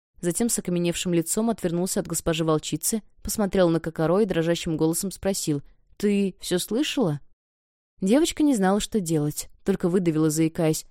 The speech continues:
«Нет». Она в самом деле предпочла бы оказаться твердолобой и ни о чем не догадаться. Рион обвел всю компанию то ли заинтересованным, то ли безразличным,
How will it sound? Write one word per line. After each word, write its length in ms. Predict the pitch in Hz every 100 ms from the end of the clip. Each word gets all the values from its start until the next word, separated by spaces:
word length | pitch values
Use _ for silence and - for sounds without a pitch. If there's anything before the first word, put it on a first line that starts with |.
| _ _
«Нет». 580 | - 254 262 254 185 - - _ _ _ _
Она 180 | - 208
в 40 | -
самом 280 | 220 202
деле 200 | 202 233
предпочла 460 | 214 175 180 - 202
бы 100 | 175
оказаться 580 | 165 170 175 175 185 170 -
твердолобой 760 | 190 165 175 180 214 160 151 -
и 80 | 185
ни 100 | 185
о 60 |
чем 200 | - 175
не 80 | 170
догадаться. 640 | 170 180 185 139 - 151 - _ _ _ _ _ -
Рион 260 | 220 330
обвел 320 | 294 180 226
всю 200 | 233 -
компанию 520 | 190 175 170 233 220 165
то 140 | 185
ли 100 | 175
заинтересованным, 840 | 170 170 165 160 - 220 202 151 151
то 100 | 165
ли 100 | 160
безразличным, 800 | 160 160 165 220 - - 143